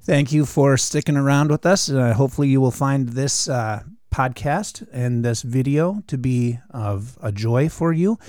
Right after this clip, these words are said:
And, uh, hopefully you will find that it is, it is, uh, working out. Um,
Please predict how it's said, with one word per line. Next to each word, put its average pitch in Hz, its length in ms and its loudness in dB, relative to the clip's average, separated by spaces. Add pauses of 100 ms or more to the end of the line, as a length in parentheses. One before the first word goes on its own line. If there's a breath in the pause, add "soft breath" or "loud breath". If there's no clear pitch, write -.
(320 loud breath)
And, 107 400 -4
uh, 107 280 0 (220)
hopefully 127 420 0
you 120 140 2
will 120 160 0
find 117 360 0
that 113 260 0
it 113 160 0
is, 110 540 -2
it 113 180 -6
is, 107 260 -4 (1120 soft breath)
uh, 226 420 6 (180)
working 214 400 2
out. 254 240 2 (360 loud breath)
Um, 120 220 -4